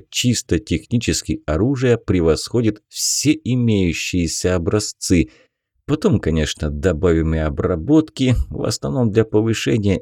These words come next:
износостойкости деталей. Потенциал для модернизации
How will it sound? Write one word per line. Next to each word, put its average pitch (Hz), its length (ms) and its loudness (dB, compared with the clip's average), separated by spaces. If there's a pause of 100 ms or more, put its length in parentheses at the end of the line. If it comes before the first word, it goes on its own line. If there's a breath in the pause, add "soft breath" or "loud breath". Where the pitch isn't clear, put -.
износостойкости 95 1300 0
деталей. 87 680 0 (340 soft breath)
Потенциал 85 720 2
для 78 180 2
модернизации 82 1200 0